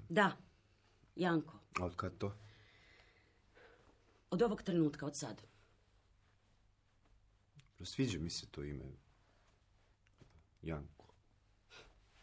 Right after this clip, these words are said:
Speaker 2: Ana.
Speaker 1: Znaš,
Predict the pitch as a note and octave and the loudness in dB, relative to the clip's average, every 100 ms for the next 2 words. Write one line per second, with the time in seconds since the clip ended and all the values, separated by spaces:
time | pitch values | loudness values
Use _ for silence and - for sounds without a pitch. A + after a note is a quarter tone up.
0 | - - _ - - - - _ - - | -20 -20 _ -20 -20 -20 -20 _ -20 -20
1 | - - - - - - - - - F3 | -20 -18 -16 -18 -20 -20 -20 -16 -2 4
2 | D3+ A#2+ - - - - - - - - | 4 4 0 -10 -14 -14 -16 -14 -12 -14
3 | - - - D3+ G3+ B3 | -16 -18 -14 -4 0 2